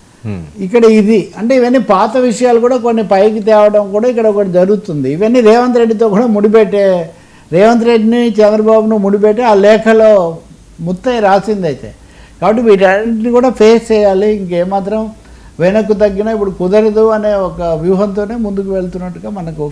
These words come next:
Speaker 2: కనిపిస్తుంది. అదే జూబ్లీ హిల్స్ అభ్యర్థి ఎన్నిక విషయంలో కూడా అది మనకు స్పష్టంగా ఉంటుంది.
Speaker 1: సరే.
Speaker 2: దీనికి తగినట్టే కేటీఆర్ కూడా రోజు ఈ మధ్య ఇంత ముందు కంటే యాక్టివ్, హైపర్ యాక్టివ్గా ఆయన కూడా మీడియాలో ప్రశ్నలు, జవాబులు అని ఇచ్చుకుంటూ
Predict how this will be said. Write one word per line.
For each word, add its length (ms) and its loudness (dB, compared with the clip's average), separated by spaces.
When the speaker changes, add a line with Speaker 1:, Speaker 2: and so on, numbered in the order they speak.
Speaker 2:
కనిపిస్తుంది. 600 -8
అదే 260 -2
జూబ్లీ 400 2
హిల్స్ 300 0
అభ్యర్థి 640 0
ఎన్నిక 340 -2
విషయంలో 800 -4
కూడా 160 -6
అది 120 -6
మనకు 400 -10
స్పష్టంగా 560 -12
ఉంటుంది. 400 -12
Speaker 1:
సరే. 160 -14
Speaker 2:
దీనికి 240 0
తగినట్టే 400 2
కేటీఆర్ 540 0
కూడా 260 -4
రోజు 280 -2
ఈ 60 0
మధ్య 400 -4
ఇంత 160 -4
ముందు 260 -6
కంటే 300 -2
యాక్టివ్, 520 -2
హైపర్ 300 2
యాక్టివ్గా 540 0
ఆయన 280 0
కూడా 580 -2
మీడియాలో 520 4
ప్రశ్నలు, 440 -4
జవాబులు 540 0
అని 340 -4
ఇచ్చుకుంటూ 520 -4